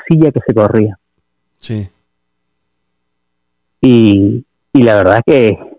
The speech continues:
Speaker 1: después de ese tiempo, <laughs> eh, fui suspendiendo y no fui más, ¿viste? Porque la verdad que me asusté mucho.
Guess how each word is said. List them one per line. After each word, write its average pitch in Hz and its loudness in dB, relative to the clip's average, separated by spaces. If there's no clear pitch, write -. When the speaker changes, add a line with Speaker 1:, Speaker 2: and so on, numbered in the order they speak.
Speaker 1:
después - 0
de 135 2
ese 131 -2
tiempo, 139 0
<laughs> - -8
eh, 123 2
fui 147 0
suspendiendo 147 2
y 185 2
no 160 0
fui 127 0
más, 131 0
¿viste? 107 -2
Porque - -4
la 101 2
verdad 98 0
que 131 0
me 135 2
asusté 117 -2
mucho. 117 -2